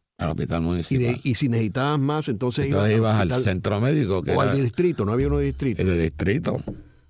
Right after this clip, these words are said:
Speaker 2: Pero eso iba por encima del de municipal.
Speaker 1: Sí, sí, pero tú podías ir a cualquiera, ¿sabes? Tú podías ir a cualquiera. Tú,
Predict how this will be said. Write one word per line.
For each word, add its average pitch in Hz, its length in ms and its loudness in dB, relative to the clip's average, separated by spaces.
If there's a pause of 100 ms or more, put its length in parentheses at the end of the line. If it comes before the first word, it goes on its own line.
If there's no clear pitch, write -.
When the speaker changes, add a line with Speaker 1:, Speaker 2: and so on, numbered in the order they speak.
(240)
Speaker 2:
Pero 127 160 0
eso 156 120 0
iba 160 120 2
por 156 160 0
encima 147 420 0
del 123 140 2
de 110 100 2
municipal. 98 640 -2
Speaker 1:
Sí, - 200 -4
sí, 127 160 0
pero 120 220 2
tú 127 160 0
podías 131 360 2
ir 104 120 4
a 87 80 2
cualquiera, - 520 -4
¿sabes? - 420 -6 (840)
Tú - 100 -4
podías 92 300 2
ir 85 100 0
a 87 60 -2
cualquiera. 78 320 -2
Tú, - 240 -4